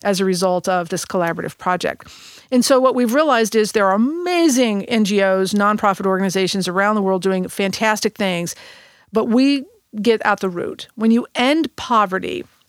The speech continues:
all of the other great work that those N G Os are doing, such as immunization and mosquito nets and malaria and all, you know, health education and, um, human rights education, can then be heard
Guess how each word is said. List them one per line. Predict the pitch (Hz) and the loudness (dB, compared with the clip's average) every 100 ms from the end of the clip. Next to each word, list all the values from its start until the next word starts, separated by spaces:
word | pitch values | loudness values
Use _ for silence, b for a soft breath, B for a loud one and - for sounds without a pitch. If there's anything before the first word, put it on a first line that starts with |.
| - | -2
all | 247 285 | 2 2
of | 269 | 2
the | 254 | 2
other | 220 | 2
great | 185 196 208 240 254 220 | 0 -2 2 2 2 0
work | 196 190 208 | 0 0 -4
that | 190 | -4
those | 190 | -2
N | 202 | -2
G | 196 202 | 0 0
Os | 190 185 - | 0 -2 -2
are | 196 | -2
doing, | 175 208 202 180 180 165 | 0 -2 0 -2 -4 -4
such | 190 180 | -2 -2
as | 180 175 - B B | -2 -2 -6 B B
immunization | 185 190 190 240 240 214 185 | 0 2 2 2 2 0 -2
and | 180 185 | -2 -2
mosquito | 208 - 262 233 | -2 0 0 2
nets | 208 180 - | 0 -2 -2
and | 196 | 0
malaria | 202 208 233 226 214 190 175 - | 0 2 2 2 2 0 -2 -2
and | 190 185 B B B | -4 -4 B B B
all, | 233 240 247 226 | 2 4 2 -2
you | 254 233 | -2 0
know, | 202 | 0
health | 185 - 285 247 | -2 2 2 2
education | 220 208 - 196 190 190 185 | 0 0 -2 -2 0 -2 0
and, | 180 180 B B B - | -2 -2 B B B -6
um, | 208 190 202 247 | -2 -2 -2 -2
human | 233 233 | 0 2
rights | 285 311 254 | 2 2 2
education, | 240 214 214 196 196 180 _ - | 0 0 -2 -2 -2 -8 _ -2
can | 285 277 | 2 4
then | 302 294 | 4 4
be | 254 | 2
heard | - - 359 254 202 90 - | -2 -4 0 2 2 -2 -6